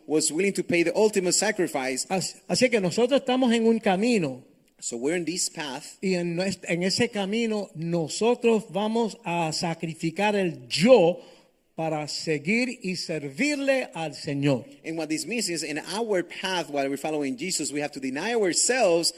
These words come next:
Speaker 1: so it's more of God in us and less of us, and we can continue then following
Speaker 2: Y
Speaker 1: Jesus'
Speaker 2: dicho sea de paso,
Speaker 1: example. And let's, let's say this, by
Speaker 2: Okay.
Speaker 1: the way.
Speaker 2: Él es el único camino a la salvación.
Speaker 1: He's the
Speaker 2: No hay
Speaker 1: only
Speaker 2: otro.
Speaker 1: way to salvation.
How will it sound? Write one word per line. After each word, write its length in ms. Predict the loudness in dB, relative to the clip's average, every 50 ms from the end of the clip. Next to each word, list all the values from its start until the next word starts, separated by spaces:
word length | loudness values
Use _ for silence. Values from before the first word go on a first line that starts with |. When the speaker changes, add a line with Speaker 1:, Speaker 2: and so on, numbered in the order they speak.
| -10 -18 -12 _
Speaker 1:
so 160 | -4 0 2
it's 180 | 2 2 2 0
more 200 | 0 2 2 2
of 140 | 2 0 -2 -10 -18 -2
God 280 | 0 0 2 2 2 2
in 120 | 2 2
us 260 | 2 2 2 2 0 0
and 160 | 0 0 0
less 180 | 2 0 0
of 160 | 0 -2 -6 -6
us, 380 | -4 -2 0 2 2 2 0 -2 -6 -10 -18 _
and 100 | -6 -6
we 80 | -4 -2
can 160 | -2 -2 -2
continue 400 | -2 -4 -6 -4 -4 -4 -4 -2
then 160 | -2 -2 -4
following 640 | -4 -8 -8 -4 -4 -2 -2 -2 -4 -4 -8 -10 -16 -4 2
Speaker 2:
Y 120 | 4 4 6
Speaker 1:
Jesus' 60 | 6 4 4 4
Speaker 2:
dicho 100 | 6 6
sea 240 | 6 6 4 4 4
de 120 | 2 0
paso, 200 | 2 2 2 2
Speaker 1:
example. 380 | 4 4 4 2 2 0 -2 -6 -10 -18 _ _ _ _ -20 -20 _
And 160 | -10 -6 -2 -2
let's, 260 | 0 0 0 -2 -2
let's 200 | -2 -2 0 2
say 160 | 4 4 6
this, 220 | 6 6 4 6 6
by 60 | 6 8 8
Speaker 2:
Okay. 80 | 8 8
Speaker 1:
the 40 | 8
way. 280 | 6 4 2 0 -4 -10 -16 -20 -20 _ _ _ _ _ _ _ 4
Speaker 2:
Él 160 | 6 8 10
es 140 | 8 8 8
el 140 | 6 6 6
único 680 | 8 12 12 12 12 12 10 8 6 4 4 4 4 4
camino 380 | 4 2 2 2 2 2 2
a 40 | 2
la 100 | 2 2
salvación. 320 | 2 2 0 2 2 4 6
Speaker 1:
He's 140 | 8 8 8
the 120 | 6 4 2
Speaker 2:
No 100 | 4 6 8
hay 80 | 10
Speaker 1:
only 240 | 10 10 10 8 8
Speaker 2:
otro. 100 | 10 10
Speaker 1:
way 180 | 10 10 10 8
to 100 | 6 2
salvation. 680 | 2 4 4 4 4 4 2 2 2 0 -4 -6 -10 -14